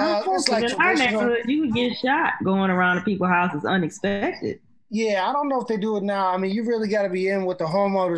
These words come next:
Speaker 2: association or some shit like that to be going around doing it now, but it's traditional. And, um, you know, the wassail comes from the tradition of people back in olden times. They would, uh, drink the wassail, uh, to go ahead. It's a,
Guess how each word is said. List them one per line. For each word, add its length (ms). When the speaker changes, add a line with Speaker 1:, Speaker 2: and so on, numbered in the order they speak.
Speaker 2:
association 680
or 60
some 140
shit 280
like 200
that 240
to 60
be 80
going 240
around 220
doing 180
it 100
now, 220
but 260
it's 160
traditional. 640
And, 280
um, 340
you 80
know, 160
the 80
wassail 400
comes 300
from 180
the 80
tradition 480
of 160
people 260
back 280
in 140
olden 380
times. 480
They 120
would, 200
uh, 180
drink 280
the 80
wassail, 680
uh, 300
to 80
go 260
ahead. 220
It's 160
a, 80